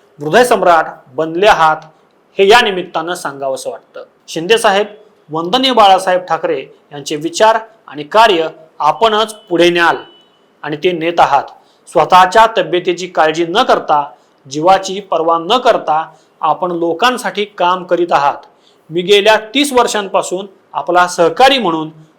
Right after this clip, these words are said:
आपल्यासोबत काम करीत असताना मला आणि प्रत्येक शिवसैनिकाला आपला अभिमान वाटतो. आपलं नेतृत्व, कर्तृत्व आणि आपलं काम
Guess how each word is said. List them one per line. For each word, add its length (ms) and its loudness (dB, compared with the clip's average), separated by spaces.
आपल्यासोबत 720 0
काम 240 0
करीत 240 -2
असताना 500 -2
मला 380 4
आणि 120 -2
प्रत्येक 460 -2
शिवसैनिकाला 920 0
आपला 320 2
अभिमान 380 2
वाटतो. 440 -4
आपलं 320 -2
नेतृत्व, 460 -4
कर्तृत्व 580 -2
आणि 140 -8
आपलं 300 0
काम 420 0